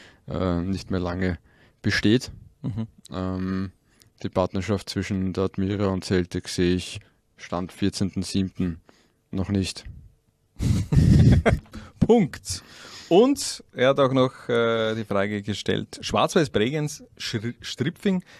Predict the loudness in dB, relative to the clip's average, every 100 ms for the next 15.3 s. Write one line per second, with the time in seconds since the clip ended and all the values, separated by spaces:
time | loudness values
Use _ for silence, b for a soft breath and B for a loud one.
0 | B 0 2 2 2 2 4 2 2 0
1 | 0 0 -2 2 2 2 B B B B
2 | B _ -4 -2 4 4 4 4 2 2
3 | -2 0 -2 -2 -2 -2 -2 -2 -2 -2
4 | -2 -4 -2 -6 -8 -6 -4 -6 -4 -2
5 | -2 0 0 0 -2 -4 -6 -6 -6 -4
6 | 0 0 0 -6 -4 -4 0 0 2 -2
7 | -2 -2 -2 -6 -4 -2 2 0 0 -2
8 | 0 2 0 0 -6 -2 -4 -4 -12 B
9 | B B -4 0 2 0 -4 -2 -2 -2
10 | -4 -6 -12 -20 _ _ -2 2 2 2
11 | 0 -2 -2 -2 0 -2 -6 -8 -20 -20
12 | -20 -14 -8 2 2 2 -2 -4 -4 -6
13 | -4 -4 -4 -4 -4 -8 -8 -8 -6 -6
14 | -6 -6 -4 -4 -4 -4 -4 -2 0 -2
15 | -2 -4 -4